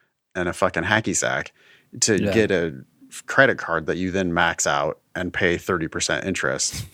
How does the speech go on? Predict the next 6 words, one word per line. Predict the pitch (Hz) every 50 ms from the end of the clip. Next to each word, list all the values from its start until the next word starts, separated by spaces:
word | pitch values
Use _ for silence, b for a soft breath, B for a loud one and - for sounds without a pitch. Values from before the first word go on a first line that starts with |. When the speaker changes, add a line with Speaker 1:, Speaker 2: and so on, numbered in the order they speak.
| - - -
Speaker 1:
um, | 92 95 82 78 78 - B B B B B B B B B B _ _ B B B B B B B B B B
which | - - 90 85 - - - - -
is | - - - -
just | - 82 78 - - - - - - - -
so | - - - - - 90 82
disgusting | 82 80 - - 78 73 - - 71 73 73 78